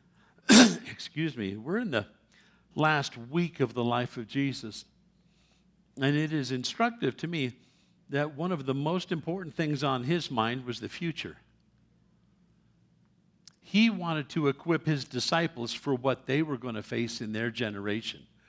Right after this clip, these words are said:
which was gonna be hardship and persecution. Every one of them lost their lives, uh, due to ungodly people, and they were viciously persecuted. John, they tried to boil in oil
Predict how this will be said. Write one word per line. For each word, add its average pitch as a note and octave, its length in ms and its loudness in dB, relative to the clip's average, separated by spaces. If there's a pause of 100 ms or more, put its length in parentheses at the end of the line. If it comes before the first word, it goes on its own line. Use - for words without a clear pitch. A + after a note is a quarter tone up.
(320)
which C3+ 180 0
was C3 160 -4
gonna C3+ 280 -2
be A2 160 -2
hardship D3+ 600 -4
and G#2+ 140 -14
persecution. - 720 -6
Every C#3+ 200 -2
one C#3 220 -6
of C#3 140 -10
them A2+ 140 -10 (340)
lost C#3 400 0
their B2+ 180 2
lives, A2+ 640 -2 (280)
uh, A#2 120 -14 (160)
due C3+ 140 -2
to C3 200 -4
ungodly B2+ 640 0
people, A#2+ 580 -4 (520)
and G#2+ 360 -12
they A#2+ 140 0
were B2 280 -4
viciously C3 840 0
persecuted. G#2 800 -6 (320)
John, B2 260 -2
they A#2+ 100 -4
tried B2 320 -4
to G#2+ 60 0
boil C3 640 0
in G#2+ 240 -6 (100)
oil C3 480 0